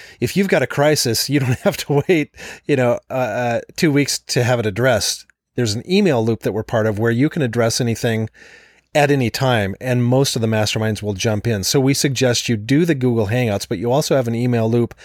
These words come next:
that can keep you up to date on what's going on. The administrator can say, "All right, Thomas, it's your turn on the hot seat coming up here." Um, so we suggest you setting up that email loop to stay in touch with,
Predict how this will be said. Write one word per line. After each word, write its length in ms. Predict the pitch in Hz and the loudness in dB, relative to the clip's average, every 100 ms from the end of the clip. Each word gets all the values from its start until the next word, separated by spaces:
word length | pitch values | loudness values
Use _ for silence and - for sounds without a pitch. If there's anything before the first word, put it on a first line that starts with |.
| - - | -20 -4
that 180 | 123 131 | 0 0
can 140 | 139 120 | 0 0
keep 240 | 143 - | 0 2
you 100 | 127 | 0
up 120 | 117 | 0
to 80 | 117 | 0
date 200 | 110 113 | 0 2
on 160 | 107 101 | 0 -2
what's 160 | 98 | -4
going 240 | - 104 107 | -4 -2 -2
on. 340 | 131 135 135 - - - - | 0 0 -2 -6 -20 -14 -2
The 100 | 113 | -2
administrator 640 | 104 120 120 135 123 117 | 0 0 0 2 2 0
can 160 | 107 120 | 0 -2
say, 200 | - 117 | 2 2
"All 160 | 123 156 | 4 4
right, 180 | 175 - | 2 0
Thomas, 360 | 135 131 127 | -2 0 0
it's 160 | 120 - | -2 0
your 140 | 139 | 0
turn 320 | 135 151 143 135 - | 0 0 0 -4 -6
on 100 | 131 | -2
the 60 | 123 | 0
hot 160 | 131 135 | 0 0
seat 220 | 143 139 | -2 -2
coming 240 | - 117 110 | -2 -2 -2
up 160 | - | -2
here." 400 | - 147 147 143 - - - - - | 0 2 4 2 -4 -20 -20 -16 -2
Um, 520 | 123 120 117 117 117 _ _ - | 2 2 2 -2 -8 _ _ -6
so 180 | - | 0
we 120 | 139 139 | 2 2
suggest 420 | 135 123 117 - | 0 0 0 0
you 60 | |
setting 320 | 107 127 110 107 | -2 0 0 -2
up 100 | - | -2
that 160 | 107 | -2
email 340 | 107 110 107 101 | -2 0 0 0
loop 200 | 110 - | -2 -2
to 100 | - | 0
stay 300 | - 160 170 | 2 2 2
in 80 | 175 | 0
touch 320 | 160 165 - | 0 0 0
with, 260 | 117 - | -4 -2